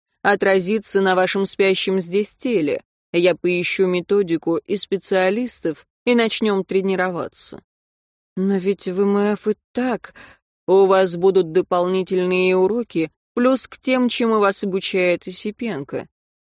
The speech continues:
До завтра". Учиться она, конечно, любит, но что-то не припоминает, чтобы в один месяц ей приходилось изучать столько новых предметов: сновидения, путешествия, общение с животными, боевую магию и поцелуи,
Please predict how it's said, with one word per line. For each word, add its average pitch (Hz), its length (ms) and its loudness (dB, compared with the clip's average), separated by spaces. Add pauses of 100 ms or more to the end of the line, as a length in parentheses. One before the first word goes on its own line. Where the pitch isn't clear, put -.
До 180 300 2
завтра". 175 580 -10 (920)
Учиться 285 460 2
она, 277 160 2
конечно, 269 520 2
любит, 254 560 0 (100)
но 247 120 4
что-то 262 280 0
не 247 120 2
припоминает, 226 680 0
чтобы 220 300 0
в 208 40 2
один 220 320 2
месяц 233 400 -2
ей 214 240 0
приходилось 214 680 0
изучать 214 440 -2
столько 220 360 0
новых 220 320 0
предметов: 240 580 -2 (220)
сновидения, 160 580 0
путешествия, 202 880 2
общение 196 460 0
с 151 40 -4
животными, 196 840 0
боевую 175 580 2
магию 220 600 0 (420)
и 277 160 4
поцелуи, 254 1000 -2